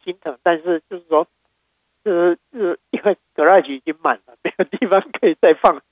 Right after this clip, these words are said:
花盆了，我就说好吧，还要硬下心肠，然后就让他看一看。我顺，顺这个机会，我要做实验。结果啊，寒流一过去以后，不到一个月，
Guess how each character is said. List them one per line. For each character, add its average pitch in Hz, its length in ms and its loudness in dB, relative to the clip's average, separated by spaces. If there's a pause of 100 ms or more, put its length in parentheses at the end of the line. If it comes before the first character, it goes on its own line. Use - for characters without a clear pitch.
(140)
花 165 200 4
盆 147 220 2
了， 123 100 -16 (540)
我 147 100 -6
就 175 120 0
说 170 180 2
好 - 160 2
吧， 160 120 0
还 147 100 2
要 175 140 4
硬 202 280 -6
下 165 200 4
心 160 180 -12 (220)
肠， 135 100 -14 (380)
然 120 100 -8
后 143 240 2 (500)
就 285 120 0
让 190 220 4
他 139 100 0
看 147 160 -6
一 - 40 -20 (160)
看。 - 120 -20 (300)
我 165 200 4 (280)
顺， 151 220 -4 (180)
顺 185 180 0
这 175 80 0
个 131 200 -2 (140)
机 156 120 -16
会， 151 160 -4
我 117 120 -14
要 131 100 -14 (100)
做 170 120 -4
实 - 60 -16 (200)
验。 - 80 -20 (560)
结 165 120 0
果 165 140 2
啊， 110 100 -4 (220)
寒 214 200 2
流 208 180 6
一 175 40 4
过 170 180 4
去 151 240 -10
以 139 40 -16
后， 139 120 0
不 143 140 -12
到 147 120 2
一 135 80 -4
个 135 120 -8
月， 123 100 -10